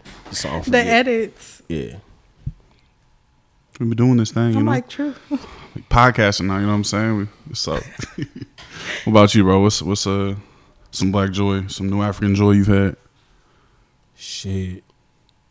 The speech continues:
Speaker 1: Um, I think, I can't remember if it was last Sunday. I had just randomly stopped by my granny house. No, I didn't. This is wrong.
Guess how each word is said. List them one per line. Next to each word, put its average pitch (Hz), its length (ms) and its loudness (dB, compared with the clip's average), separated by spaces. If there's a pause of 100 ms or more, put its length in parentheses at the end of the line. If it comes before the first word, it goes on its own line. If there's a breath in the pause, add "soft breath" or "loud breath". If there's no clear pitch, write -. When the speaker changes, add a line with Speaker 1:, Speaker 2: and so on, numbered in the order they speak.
(140)
Speaker 1:
Um, 85 880 -10 (1800 soft breath)
I 90 100 -10
think, 107 640 -8
I 110 80 -12
can't 127 260 -2
remember 117 200 -2
if 98 100 -10
it 110 40 -4
was 92 180 -4
last 95 420 -6
Sunday. 117 540 -2 (720 soft breath)
I 98 80 -6
had 127 140 8
just 98 160 0
randomly 101 500 2
stopped 98 260 0
by 95 80 -4
my 90 160 -4
granny 90 260 -6
house. 85 200 -6
No, 120 100 6
I 120 100 8
didn't. 95 220 0
This 101 160 -4
is 92 140 -6
wrong. 82 280 -8